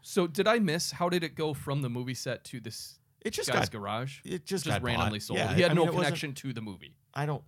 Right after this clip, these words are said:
Speaker 2: that I don't know.
Speaker 1: Okay.
Speaker 2: He might have. I didn't read that he
Speaker 1: But
Speaker 2: did.
Speaker 1: regardless,
Speaker 2: The guy
Speaker 1: so
Speaker 2: lives on the East Coast, and I'm sure the
Speaker 1: Okay.
Speaker 2: movie was filmed, it was filmed in San Francisco, right?
Speaker 1: Yeah.
Speaker 2: So, I mean, it's, it's, it's far, far from there. But he, uh,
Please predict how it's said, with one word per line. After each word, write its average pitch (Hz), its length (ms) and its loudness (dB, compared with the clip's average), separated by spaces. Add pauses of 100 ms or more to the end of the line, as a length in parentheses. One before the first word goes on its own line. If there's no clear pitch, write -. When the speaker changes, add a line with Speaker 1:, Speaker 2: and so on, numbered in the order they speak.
(100)
Speaker 2:
that 101 180 0
I 90 60 2
don't 78 180 -2
know. 78 220 -6
Speaker 1:
Okay. 110 140 -2
Speaker 2:
He 101 40 2
might 85 200 2
have. 80 160 -2
I 82 60 0
didn't 82 200 -4
read 85 200 -2
that 82 120 -8
he 82 140 -8
Speaker 1:
But 143 80 4
Speaker 2:
did. 147 80 4
Speaker 1:
regardless, 143 640 4
Speaker 2:
The 123 60 0
guy 170 100 6
Speaker 1:
so 165 60 4
Speaker 2:
lives 139 200 4
on 117 120 2
the 107 140 -6
East - 140 -4
Coast, 80 300 -4
and 85 100 -10
I'm 87 80 -8
sure 95 160 -8
the 87 80 -4
Speaker 1:
Okay. 85 100 -4
Speaker 2:
movie 90 140 -4
was 90 220 -4
filmed, 92 400 -4
it 120 80 -4
was 101 100 -2
filmed 92 220 -4
in 78 60 -4
San 92 140 -4
Francisco, 76 520 -6
right? 92 180 0
Speaker 1:
Yeah. 104 360 0
Speaker 2:
So, 113 180 -2
I 104 60 2
mean, 117 120 0
it's, 107 240 -2
it's, 98 220 -6 (260)
it's 113 220 -4
far, 92 580 0 (300)
far 95 240 0
from 76 160 -8
there. 78 240 -4 (320)
But 131 140 0
he, 147 200 -2
uh, 107 300 2